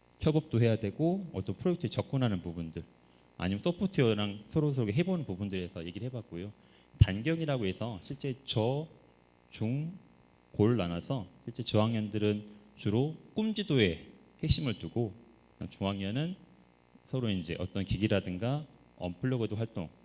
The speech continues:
또는 블록형 프로그램을 실제 조금씩 써보는 부분들, 그 과정을 갖고요. 오, 육 학년들은 실제 그걸로 산출물을 만들어 보게 하는 일련의 과정들을 밟아 나가서 스텝이라는 형식을 짜봤습니다. 그래서 전체적으로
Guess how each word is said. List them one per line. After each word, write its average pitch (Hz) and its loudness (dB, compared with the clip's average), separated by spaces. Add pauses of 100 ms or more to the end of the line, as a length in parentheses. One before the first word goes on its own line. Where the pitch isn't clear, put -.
(100)
또는 104 -2 (100)
블록형 127 2
프로그램을 131 0
실제 143 -4
조금씩 160 0
써보는 185 0
부분들, 85 -6 (640)
그 107 -4
과정을 117 -2
갖고요. 92 -6 (460)
오, 107 8
육 127 6
학년들은 120 4
실제 - 2
그걸로 98 -4
산출물을 175 0
만들어 90 -4
보게 98 -6
하는 82 -4
일련의 107 -2
과정들을 101 0
밟아 92 -6
나가서 90 -6 (500)
스텝이라는 165 2
형식을 110 -2 (140)
짜봤습니다. 123 -2 (560)
그래서 - -4
전체적으로 98 -2